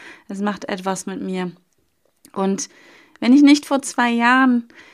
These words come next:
da war nämlich der Anlass eine Lebenskrise, eine persönliche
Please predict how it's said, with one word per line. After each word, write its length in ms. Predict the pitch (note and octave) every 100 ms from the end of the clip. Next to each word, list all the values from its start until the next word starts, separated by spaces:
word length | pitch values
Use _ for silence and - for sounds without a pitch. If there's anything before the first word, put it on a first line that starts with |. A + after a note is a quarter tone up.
| _ -
da 140 | G3+
war 120 | G#3
nämlich 340 | G#3 G#3 G#3 G#3
der 340 | G3+ G3 G3
Anlass 500 | A3 G#3 G3+ G3+ G3+
eine 420 | - G3 F#3+ F#3+
Lebenskrise, 760 | G3 A3 A3 - - G#3 G3+ G3+
eine 440 | F#3+ F#3+ F#3+ F#3 F#3 -
persönliche 680 | G3 A#3+ E4+ C4+ A3 G3